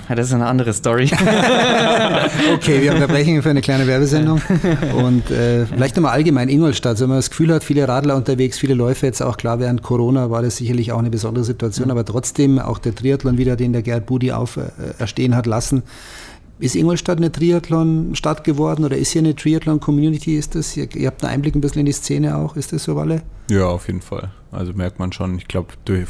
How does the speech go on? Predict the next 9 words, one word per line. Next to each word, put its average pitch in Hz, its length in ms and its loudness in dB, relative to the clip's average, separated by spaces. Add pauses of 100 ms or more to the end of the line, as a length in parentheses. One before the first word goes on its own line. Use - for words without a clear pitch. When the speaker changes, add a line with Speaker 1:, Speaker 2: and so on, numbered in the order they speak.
(120)
Speaker 3:
grad 90 240 -2
durch 95 120 -2
die 95 120 0
Nähe, 92 280 2
durch 90 280 -2
Rot, 95 340 0 (580)
ähm, 90 400 -4
wo 90 60 -4
man 90 380 -4